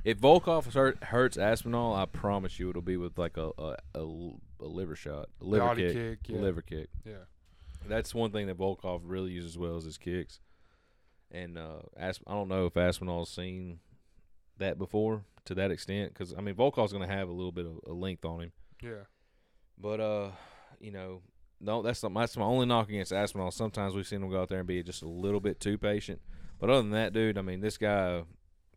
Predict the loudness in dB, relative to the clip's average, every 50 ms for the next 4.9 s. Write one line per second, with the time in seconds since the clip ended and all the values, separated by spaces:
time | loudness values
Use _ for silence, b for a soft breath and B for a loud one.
0 | -20 -20 -20 _ _ -20 _ -4 -2 0 0 0 0 -2 -2 -2 -2 -2 -2 -2
1 | -4 -6 -8 -6 -4 -2 -2 -2 -2 -4 -4 -6 -6 -6 -8 -6 -6 -6 -6 -6
2 | -8 -10 -12 -10 -6 -4 -4 -4 -4 -6 -8 -8 -8 -10 -8 -6 -4 -2 -2 -2
3 | -2 -2 -2 -2 -2 -2 -4 -6 -8 -6 -6 -6 -6 -4 -2 0 0 0 0 -4
4 | -10 -10 -6 -4 -4 -4 -4 -6 -10 -10 -8 -6 -6 -6 -8 -10 -12